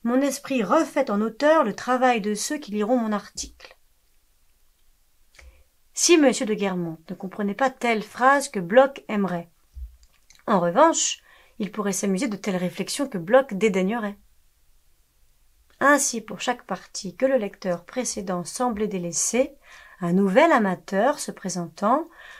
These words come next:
l'ensemble de l'article se trouvait élevé au nu par une foule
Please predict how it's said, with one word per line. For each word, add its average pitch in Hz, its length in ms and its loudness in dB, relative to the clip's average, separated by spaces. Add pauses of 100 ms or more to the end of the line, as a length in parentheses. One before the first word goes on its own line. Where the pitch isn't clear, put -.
(160)
l'ensemble 262 560 4
de 185 80 -2
l'article 185 500 -4
se - 100 -10
trouvait 247 420 0 (260)
élevé 240 680 2
au 320 260 4
nu 262 300 4
par 240 180 4
une 208 200 0
foule 262 540 -4